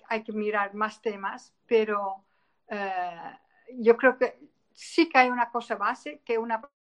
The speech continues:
persona altamente sensible, eh, no hace falta que esté con, con otro paz, pero que su pareja tenga una certi-,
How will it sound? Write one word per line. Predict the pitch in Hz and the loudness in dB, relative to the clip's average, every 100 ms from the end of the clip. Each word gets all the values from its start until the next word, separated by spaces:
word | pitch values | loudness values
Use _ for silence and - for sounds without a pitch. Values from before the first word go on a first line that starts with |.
| _ | _
persona | 226 220 226 | -16 -8 -4
altamente | 214 214 220 208 | -4 -6 -12 -12
sensible, | 214 214 - 226 247 262 _ _ _ _ | -14 -14 -8 -4 -2 -4 _ _ _ _
eh, | 208 196 180 175 - | -4 -4 -4 -8 -4
no | 226 302 | 4 4
hace | 294 | 6
falta | 359 349 | 2 2
que | 311 | -10
esté | - - 233 | -10 -2 -2
con, | 226 208 190 | -2 -6 -8
con | - 214 | -12 -12
otro | 190 185 180 | -12 -16 -14
paz, | 180 165 - _ _ | -10 -10 -12 _ _
pero | 208 196 196 | -8 -8 -8
que | - 196 | -8 -8
su | - 208 | -8 -8
pareja | - 185 233 - 190 - _ _ _ _ _ _ _ | -4 -2 -2 -2 -4 -4 _ _ _ _ _ _ _
tenga | 220 202 196 190 175 175 | 0 0 -4 -4 -4 -6
una | 214 196 185 | -12 -10 -8
certi-, | - 202 - - | -8 -10 -12 -18